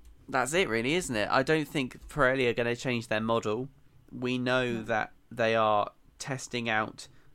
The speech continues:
Speaker 1: um, bigger rims for next year.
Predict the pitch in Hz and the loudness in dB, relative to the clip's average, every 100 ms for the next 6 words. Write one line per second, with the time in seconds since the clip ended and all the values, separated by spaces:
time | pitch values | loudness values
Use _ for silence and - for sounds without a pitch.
0 | _ 113 107 101 110 _ - - - - | _ 0 0 0 -8 _ -20 -20 -20 -20
1 | - - - 123 117 110 107 120 _ - | -20 -10 0 0 2 0 -2 -6 _ -20
2 | - - - 117 110 123 113 104 101 104 | -20 -20 -14 -10 0 2 2 0 -6 -8
3 | - 107 104 - - - 104 92 98 | -6 -4 -4 -8 -12 -8 -4 -4 -4